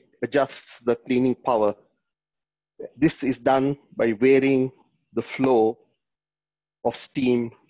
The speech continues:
to the soot blower. So to lay this out here, you have your Smart Clean system, which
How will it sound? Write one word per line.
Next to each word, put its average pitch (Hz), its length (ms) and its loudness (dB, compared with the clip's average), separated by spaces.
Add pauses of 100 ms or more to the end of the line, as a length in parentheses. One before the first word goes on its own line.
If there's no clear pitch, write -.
(120)
to 113 80 -4
the 107 100 -2
soot - 300 -8
blower. - 220 -8 (4000)
So 156 180 0
to 135 280 2 (1600)
lay 151 200 2
this 156 220 2
out 165 240 2
here, 202 300 2 (180)
you 131 140 -6
have 156 240 2
your 135 100 4
Smart 156 440 0 (140)
Clean 139 300 2
system, 185 500 -4 (920)
which - 340 -12